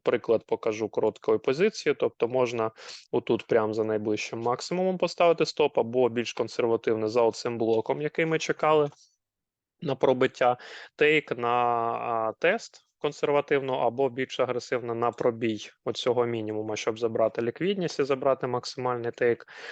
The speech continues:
От, і у нас виходить таким чином один до трьох співвідношення. А, доволі непогане, і такий проект угоди мені дуже заходять. Я такі угоди торгую прям завжди, сто відсотків таких можливостей. От, що стосується S and P, в цілому,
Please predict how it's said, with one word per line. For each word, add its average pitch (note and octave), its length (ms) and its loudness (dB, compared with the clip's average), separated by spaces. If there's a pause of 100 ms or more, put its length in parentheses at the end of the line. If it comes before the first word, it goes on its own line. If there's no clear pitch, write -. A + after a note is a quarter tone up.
(280)
От, A2+ 280 2
і C#3+ 40 2
у E3 80 0
нас - 240 -4
виходить B2 420 -2
таким A2 320 -4
чином A2 460 -4
один A2+ 420 0
до A2 100 -2
трьох A2+ 280 0
співвідношення. B2 840 -4 (680)
А, G#2+ 360 6
доволі B2 340 4
непогане, A#2+ 760 0
і A#2 200 -4
такий A2 320 -4
проект A2 380 0
угоди A2+ 360 0
мені G#2 400 -6
дуже G#2 280 -4
заходять. G#2+ 520 -2
Я A2+ 80 0
такі - 280 -10
угоди G#2 340 -2
торгую G2+ 1160 -4
прям G#2 480 -4
завжди, G#2 400 0
сто A2+ 240 -6
відсотків - 500 -4
таких - 360 -12
можливостей. G#2 640 -8 (720)
От, A2+ 180 6
що E3+ 140 4
стосується D3+ 560 2
S C#3 220 2
and C#3+ 160 -4
P, B2+ 100 4
в - 60 -2
цілому, C3 500 4